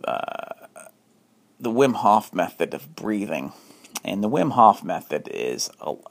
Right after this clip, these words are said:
I believe it's thirty deep breaths, where you take a deep breath in and a short breath out. And you do that thirty times, and it gives you a good reset. And there's a little bit more to it than that, but that's pretty much the gist.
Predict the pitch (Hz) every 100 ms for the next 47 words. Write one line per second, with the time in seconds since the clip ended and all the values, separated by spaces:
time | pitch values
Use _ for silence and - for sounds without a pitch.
0 | - - - - 120 107 - - - 135
1 | 151 113 127 117 - 85 73 - - -
2 | - _ _ _ - 85 87 - 110 87
3 | - - - 120 104 - 90 78 73 65
4 | - 120 - - 71 - - 50 - -
5 | _ _ _ _ _ _ _ 101 101 123
6 | 120 - - 110 98 - 101 80 67 -
7 | 69 - 87 87 85 - - - 127 113
8 | 113 107 - - 50 - - _ _ _
9 | _ _ _ _ 117 127 139 127 110 113
10 | 101 - 92 78 82 76 76 - 107 101
11 | - - 123 110 107 - - - 95 -
12 | - -